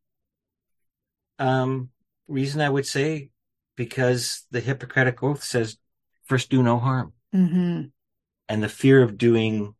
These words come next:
Speaker 1: harm, I think, weighs in when it comes into introducing new mo-, modalities,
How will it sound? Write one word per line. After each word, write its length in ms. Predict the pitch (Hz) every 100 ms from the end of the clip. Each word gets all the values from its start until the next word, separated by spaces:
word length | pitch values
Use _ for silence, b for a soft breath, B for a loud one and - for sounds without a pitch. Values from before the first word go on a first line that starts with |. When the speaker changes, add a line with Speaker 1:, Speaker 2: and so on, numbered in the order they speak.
| _
Speaker 1:
harm, 840 | - - 156 147 101 87 107 127 - _ _ _ _ _ _
I 120 | 104
think, 360 | - 117 113 - _ _ _ _
weighs 580 | 180 107 117 127 120 131
in 360 | 131 117 87 92 _ _
when 180 | - 101
it 120 | 101
comes 320 | - 110 101
into 520 | 107 101 - 104 95 92
introducing 840 | 113 101 92 104 101 101 98 92
new 200 | 95 107
mo-, 260 | 95 95 -
modalities, 840 | 107 92 90 98 95 95 87 87